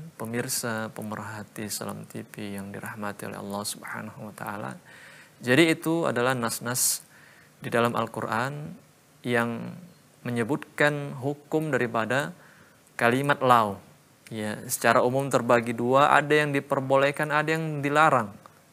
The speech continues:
Ya. Yang dilarang itu yang diharamkan ketika dia diucapkan sebagai bentuk penolakan akan takdir Allah.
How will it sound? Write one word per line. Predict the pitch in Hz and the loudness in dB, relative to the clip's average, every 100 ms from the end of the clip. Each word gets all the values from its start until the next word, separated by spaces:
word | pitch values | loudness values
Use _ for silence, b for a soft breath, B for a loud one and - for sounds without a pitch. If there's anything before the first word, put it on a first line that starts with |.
| _ _ - | _ _ -12
Ya. | 113 104 113 _ b b b _ - | -8 -8 -10 _ b b b _ -2
Yang | 123 147 165 160 | 6 6 6 4
dilarang | 160 160 160 165 165 | 6 8 8 8 4
itu | 156 156 - | 2 -4 -2
yang | 190 175 | 0 2
diharamkan | 156 151 139 143 139 160 | 2 2 4 4 2 -2
ketika | 151 147 160 - 165 | -2 -4 -6 0 0
dia | 160 156 | 0 0
diucapkan | 147 139 135 - 147 | -2 -2 -4 -4 -6
sebagai | 147 135 131 123 | -6 -2 -2 -2
bentuk | 120 120 117 143 143 | -4 -6 -6 -8 -4
penolakan | 135 127 127 147 151 139 | -2 2 2 2 -2 -6
akan | 127 127 | -4 -4
takdir | 120 110 113 | -2 -2 -2
Allah. | 110 107 110 101 | -2 -2 -2 -2